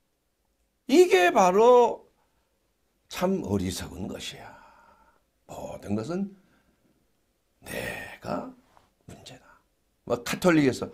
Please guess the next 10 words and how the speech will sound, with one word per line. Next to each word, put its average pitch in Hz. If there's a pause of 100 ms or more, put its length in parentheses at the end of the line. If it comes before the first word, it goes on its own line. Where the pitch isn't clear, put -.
(220)
"내 117
탓이요, 104
내 95
탓이요." - (640)
뭐, 156
이렇게 135 (200)
가슴을 208
두들-, 185
저는 262
카톨릭 240